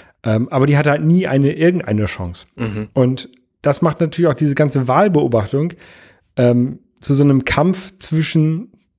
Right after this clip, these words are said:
Speaker 1: zwischen zwei Parteien, ne? Dann, denn bei der Wahlbeobachtung oder beim, beim Auszählen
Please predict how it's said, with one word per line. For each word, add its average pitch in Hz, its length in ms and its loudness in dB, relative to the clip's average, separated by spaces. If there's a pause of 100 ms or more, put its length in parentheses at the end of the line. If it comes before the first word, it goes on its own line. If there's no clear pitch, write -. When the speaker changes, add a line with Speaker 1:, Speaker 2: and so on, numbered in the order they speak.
Speaker 1:
zwischen 175 420 2
zwei 123 320 0
Parteien, 147 580 -2
ne? 107 120 -4
Dann, 131 340 0
denn 123 220 0
bei 127 120 2
der 113 200 2
Wahlbeobachtung 147 680 0
oder 127 140 2
beim, 113 240 0
beim 117 240 -2
Auszählen 160 640 0